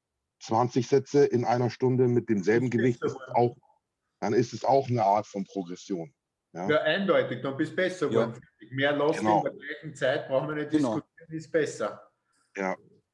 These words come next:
Speaker 1: Und so hab ich mich halt eine Zeit, so, ähm, auf diese Art und Weise hab ich mich halt dann wirklich eine Zeit lang gesteigert. Das war ja das, was ich erzählt hab mit dem Seitheben in dem, in dem,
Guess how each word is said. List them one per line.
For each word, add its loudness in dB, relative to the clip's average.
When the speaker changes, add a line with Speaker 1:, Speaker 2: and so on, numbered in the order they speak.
Speaker 1:
Und -8
so 2
hab 0
ich -2
mich -2
halt 0
eine -4
Zeit, -4
so, 2
ähm, -4
auf -6
diese -2
Art 4
und 0
Weise 2
hab -2
ich 2
mich -4
halt -2
dann -4
wirklich -4
eine -4
Zeit -4
lang -4
gesteigert. -4
Das -16
war -2
ja -2
das, -4
was -2
ich -16
erzählt -2
hab -6
mit -10
dem -4
Seitheben -4
in -12
dem, -12
in -12
dem, -10